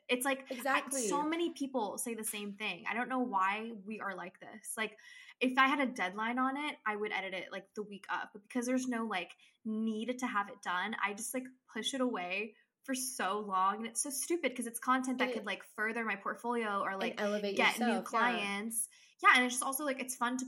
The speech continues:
Speaker 1: share that side of what I do. But I think it's because we're not, like, I'm not a travel content creator at all. So it's like, I don't have this timeline and deadline in the back of my mind that, like,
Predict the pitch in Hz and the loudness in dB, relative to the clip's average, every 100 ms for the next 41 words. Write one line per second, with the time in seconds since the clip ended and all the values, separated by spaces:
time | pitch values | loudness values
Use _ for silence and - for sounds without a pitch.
0 | - - - 214 214 202 196 190 214 196 | -8 -10 -4 0 2 2 0 -2 -4 -4
1 | 202 196 208 226 - 202 233 262 - 262 | -4 -6 -4 -6 -8 -10 -8 -8 -8 -6
2 | 254 220 202 180 185 180 - _ _ _ | -4 -4 -2 0 0 -2 -8 _ _ _
3 | 240 226 - 196 208 233 233 214 - 180 | -6 -6 -2 0 2 2 2 0 -2 -2
4 | 190 220 220 226 226 226 247 254 233 240 | -2 -4 -6 -4 -4 -4 -6 -6 -6 -4
5 | - 190 - 185 185 233 247 202 202 196 | -2 -2 -2 -4 -2 -2 -4 -6 -6 -6
6 | 185 - - - 214 208 220 214 202 - | -8 -16 -20 -4 -2 0 0 -2 -6 -8
7 | 214 202 196 202 - - - - 208 208 | -4 -2 -2 -4 -4 -6 -10 -4 -2 0
8 | 202 196 196 190 180 185 202 208 220 214 | 0 0 -2 -4 -4 0 0 0 -2 0
9 | 214 240 233 240 240 247 233 202 196 190 | 0 0 -2 0 2 2 2 0 0 -6